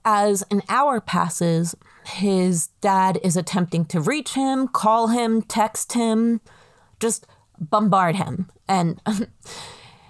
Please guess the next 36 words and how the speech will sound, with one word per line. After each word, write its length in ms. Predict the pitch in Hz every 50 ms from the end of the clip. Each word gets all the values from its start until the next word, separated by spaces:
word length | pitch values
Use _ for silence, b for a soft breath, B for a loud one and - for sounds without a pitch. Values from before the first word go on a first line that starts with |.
| B B
if 180 | B 190 185 -
you 100 | 202 190
ask, 260 | 190 180 180 - -
like, 200 | 196 185 175 - -
any 200 | - 190 180 175
of 80 | 170 175
my 140 | 180 175 180
friends, 580 | - - 170 170 165 156 156 165 160 - - - _ -
you 180 | 190 180 160
will 140 | 143 151 165
know 160 | 160 160 156
what 160 | 151 156 156 -
that's 260 | 160 165 160 - -
like. 400 | - - - - - - - - -
<laughs> 40 |
But 920 | - 202 185 220 285 262 269 - - - 339 349 359 - 311 233 - - B 359 359 339 B B B B B B B B B B B -
I'm 180 | 196 196 190
definitely 360 | 175 180 175 - 170 165 160
one 120 | 156 156 160
of 60 | 147
those 180 | 139 160 165 -
people 320 | - 185 165 - 160 160
that 260 | 160 165 160 - -
texts 540 | - - 180 160 160 - - - - - - - -
a 80 | 185 160
bunch 360 | 151 - 175 170 165 - 185
of 340 | 170 170 160 151 - - - _ _ -
smaller 560 | - - - - 190 180 175 165 165 170 180
texts 640 | 175 - 208 185 196 190 - - - - - -
and 120 | 165 170 165
not, 280 | 165 160 160 151 -
like, 220 | 175 170 160 156 - -
a 80 | - 151
big 300 | 147 160 160 151 156 -
paragraph. 680 | 165 160 160 160 165 156 185 190 190 202 190 - - -
But 300 | 170 151 - - - _